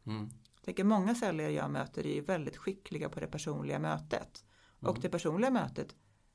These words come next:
Speaker 2: är nu väldigt annorlunda än vad det personliga mötet var för ett år sedan. Och det finns en stress kring att så här, nu måste all försäljning digitaliseras och så vidare.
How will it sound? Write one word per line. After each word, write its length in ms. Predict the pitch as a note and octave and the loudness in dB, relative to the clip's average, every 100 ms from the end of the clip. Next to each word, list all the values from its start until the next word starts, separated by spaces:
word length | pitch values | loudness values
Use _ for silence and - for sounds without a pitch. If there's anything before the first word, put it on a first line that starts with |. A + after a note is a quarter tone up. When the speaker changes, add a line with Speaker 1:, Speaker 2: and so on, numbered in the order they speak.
| _ | _
Speaker 2:
är 180 | - D#3+ | 4 4
nu 240 | D#3 C3+ - | 4 -2 0
väldigt 280 | D3+ D3 C#3+ | 2 2 2
annorlunda 640 | C#3+ C#3+ F#3 C#4+ F3 - | 0 2 2 4 0 0
än 200 | - D#3 | -2 -2
vad 80 | C#3 | -2
det 40 | |
personliga 380 | C3 - C#3+ C#3+ | -4 -4 -2 -2
mötet 280 | D3 C3+ - | -2 -4 -4
var 260 | B2 A#2+ - | -2 -2 -4
för 140 | - | -6
ett 240 | - - - | -6 -4 -2
år 140 | C4 | -2
sedan. 300 | - - - - _ - _ _ _ _ | 0 -4 -4 -10 _ -20 _ _ _ _
Och 120 | - | 0
det 80 | E3+ | 0
finns 260 | D#3+ D#3 - | 0 -4 -4
en 60 | |
stress 500 | D#3 - E3 - - - | -8 -2 -2 -2 -8 -6
kring 240 | D#3 - | -2 -2
att 80 | - | -2
så 60 | D3 | -2
här, 60 | |
nu 120 | D3+ | -2
måste 420 | D3+ D3+ - D3+ - | -2 -4 -2 0 2
all 220 | D#3 D3 | 2 0
försäljning 580 | D3+ - D3+ D3 C#3+ C#3+ | -6 -4 -2 -2 -2 -2
digitaliseras 880 | D3 C#3+ D3 C#3 C#3+ B2+ B2+ - - | -2 0 -4 -2 -2 0 -2 -4 -6
och 80 | |
så 100 | - | -6
vidare. 400 | D3 C#3 B2+ B2+ | -4 -2 0 -2